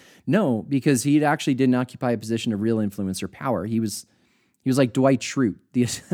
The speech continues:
<laughs> the assistant to the manager. But others believe, uh, he, he wouldn't have been popular. And some have suggested,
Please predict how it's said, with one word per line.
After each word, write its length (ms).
<laughs> 360
the 120
assistant 680
to 360
the 100
manager. 540
But 160
others 260
believe, 480
uh, 220
he, 300
he 80
wouldn't 360
have 120
been 140
popular. 640
And 180
some 240
have 100
suggested, 720